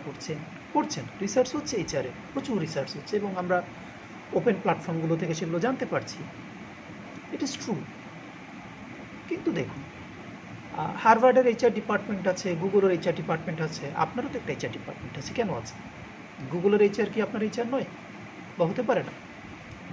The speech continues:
যে জন্য Google-এর এইচআর আপনার এইচআর নয়, সেই একই কারণে Google-এর research and analytics, research and analysis এটা আপনার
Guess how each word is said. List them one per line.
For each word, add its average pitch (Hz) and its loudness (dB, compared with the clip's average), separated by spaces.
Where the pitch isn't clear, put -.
যে 151 -2
জন্য 208 4
Google-এর 180 6
এইচআর 208 6
আপনার 202 2
এইচআর 185 2
নয়, 131 -4
সেই 170 2
একই 156 0
কারণে 240 0
Google-এর 208 4
research 196 2
and 165 -4
analytics, 135 -4
research 190 6
and 151 -2
analysis 196 0
এটা - -4
আপনার 330 4